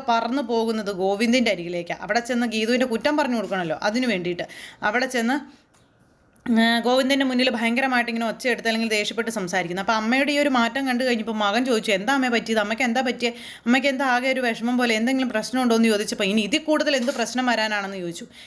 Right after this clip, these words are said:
"എന്താ അമ്മേ കാര്യം?" എന്ന് ചോദിച്ചപ്പോഴേക്കും അവൾ, അവളെല്ലാം കൊണ്ടും സ്ഥാനങ്ങൾ കൈയടക്കാൻ ശ്രമിക്കുക. "ഞാൻ പറഞ്ഞില്ലേ അവളുടെ ലക്ഷ്യം നിൻ്റെ സ്വത്താണെന്ന്? ഇപ്പം എങ്ങനെ ഇരിക്കുന്നു കണ്ണാ? ഞാൻ പറഞ്ഞതിൽ എന്തെങ്കിലും മാറ്റം ഉണ്ടോ?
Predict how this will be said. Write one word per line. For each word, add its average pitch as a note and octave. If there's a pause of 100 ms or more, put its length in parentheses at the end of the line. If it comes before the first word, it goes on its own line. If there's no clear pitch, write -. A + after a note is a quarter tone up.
(260)
"എന്താ G#3
അമ്മേ A3
കാര്യം?" F#3+
എന്ന് A3
ചോദിച്ചപ്പോഴേക്കും G3 (300)
അവൾ, G#3+ (420)
അവളെല്ലാം G#3+
കൊണ്ടും C#4 (220)
സ്ഥാനങ്ങൾ B3+
കൈയടക്കാൻ C4+
ശ്രമിക്കുക. A3
"ഞാൻ A3
പറഞ്ഞില്ലേ C#4+
അവളുടെ A3
ലക്ഷ്യം A#3
നിൻ്റെ A3+
സ്വത്താണെന്ന്? C4+ (360)
ഇപ്പം C4
എങ്ങനെ C4+
ഇരിക്കുന്നു D4+ (340)
കണ്ണാ? A3 (260)
ഞാൻ A3+
പറഞ്ഞതിൽ C4
എന്തെങ്കിലും C#4
മാറ്റം A#3
ഉണ്ടോ? A3+